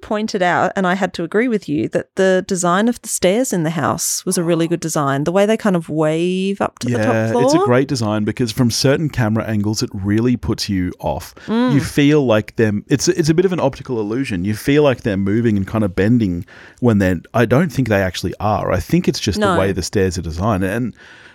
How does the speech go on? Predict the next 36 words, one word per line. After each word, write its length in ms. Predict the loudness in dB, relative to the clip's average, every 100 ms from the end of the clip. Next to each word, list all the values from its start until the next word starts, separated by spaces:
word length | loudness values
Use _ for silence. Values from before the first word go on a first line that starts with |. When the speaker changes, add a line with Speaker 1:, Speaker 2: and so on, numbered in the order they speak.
| _ _ -2
Speaker 2:
look, 240 | 0 0 2
I 100 | 4
don't 260 | 4 4
know. 420 | 2 4 4 2 0 -8 _ _ 0
I 100 | 2
don't 160 | 2
know 180 | 2 4
whether 220 | 4 4
they 100 | 2
would 140 | 2 4
work 240 | 2 2
in 140 | 0
real 320 | 0 0 0 0
life. 420 | 0 0 -4 -6
I 60 | -4
don't 180 | -2 0
know 180 | 2 4
whether 160 | 4
you 160 | 2 0
could 100 | 0
actually 280 | 0 -4 -8
walk 380 | -2 0 0
up 200 | 0 0
those 220 | 0 0 0
stairs 340 | 2 2 2
and 100 | -2
whether 160 | -2 0
they 120 | 0
would 180 | -2 -6
feel 400 | -4 -2 0 -2
unsteady. 600 | -2 -4 0 0 0 -2
It's 140 | -2
really 460 | -4 2 4 4 2
hard 360 | 2 0 0
to 100 | -4
say. 480 | -4 -2 -2 -2 -4